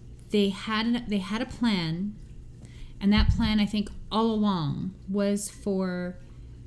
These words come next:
um, or at least at the start, from the start of season two,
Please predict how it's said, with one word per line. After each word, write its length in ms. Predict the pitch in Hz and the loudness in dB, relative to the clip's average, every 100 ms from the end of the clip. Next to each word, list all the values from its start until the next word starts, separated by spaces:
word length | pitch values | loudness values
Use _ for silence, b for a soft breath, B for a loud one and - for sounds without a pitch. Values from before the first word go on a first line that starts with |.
| - | -4
um, 560 | 185 175 170 170 170 - - - | -2 -2 -4 -4 -6 -10 -16 -4
or 120 | 214 214 | 0 2
at 80 | |
least 280 | 214 247 - | 2 0 0
at 120 | 214 | -4
the 60 | 208 | -4
start, 340 | - 220 202 | -6 -4 -4
from 140 | - 196 | -4 -4
the 60 | |
start 220 | 190 226 208 | -4 -4 -4
of 80 | |
season 280 | - 196 180 | -4 -4 -4
two, 420 | 180 - 165 - | -4 -4 -4 -6